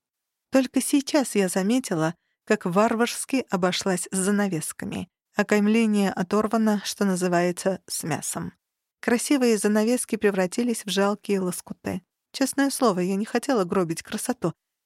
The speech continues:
Сейчас я была похожа на напроказившую девчонку, которой не столько стыдно, сколько смешно. Естественно, я попыталась спрятать улыбку. Осела содрала остатки занавесок.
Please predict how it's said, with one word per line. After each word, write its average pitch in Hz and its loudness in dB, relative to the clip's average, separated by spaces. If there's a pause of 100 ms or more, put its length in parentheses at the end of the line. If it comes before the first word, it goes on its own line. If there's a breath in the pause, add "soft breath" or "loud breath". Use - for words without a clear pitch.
(140)
Сейчас - 0
я 226 2
была 220 4
похожа 208 0
на 202 2
напроказившую 202 0
девчонку, 185 -2
которой 196 0
не 190 0
столько 202 -2
стыдно, 175 -2
сколько - -6
смешно. 170 -6 (340)
Естественно, 269 0 (120)
я 214 2
попыталась 202 -2
спрятать - -4
улыбку. 175 -6 (520)
Осела 330 2
содрала 233 2
остатки 220 -2
занавесок. 185 0